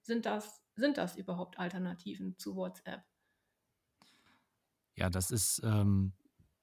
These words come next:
Speaker 2: also ich hab ja die Debatte auch verfolgt, vor allem bei dieser A-G-B-Änderung von WhatsApp kam das ja auf, dass auch, äh, viele, viele Medien,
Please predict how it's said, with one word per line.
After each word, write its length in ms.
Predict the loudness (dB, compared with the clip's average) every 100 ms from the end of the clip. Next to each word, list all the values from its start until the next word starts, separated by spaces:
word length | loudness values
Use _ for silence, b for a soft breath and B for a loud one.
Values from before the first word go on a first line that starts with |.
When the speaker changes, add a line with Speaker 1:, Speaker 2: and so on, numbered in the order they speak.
| _ _ -18 0
Speaker 2:
also 200 | 2 2
ich 180 | 4 2
hab 140 | 4
ja 80 | 2
die 140 | 4
Debatte 420 | 2 2 0 0
auch 140 | -2 -2
verfolgt, 640 | -4 0 2 4 2 -2
vor 180 | -4 0
allem 360 | 2 4 2
bei 120 | 2 -2
dieser 320 | 0 -2 -2
A-G-B-Änderung 720 | -2 -2 0 2 2 4 2
von 200 | 2 0
WhatsApp 360 | 0 0 -4 -4
kam 240 | 0 2
das 140 | 2 0
ja 120 | -2
auf, 220 | -2 -2
dass 180 | -4 -4
auch, 200 | -6 -8 -6
äh, 300 | -4 -4 -6 -8
viele, 680 | -10 0 2 4 2 0 -6 -18
viele 300 | 0 4 6
Medien, 680 | 8 6 6 6 6 6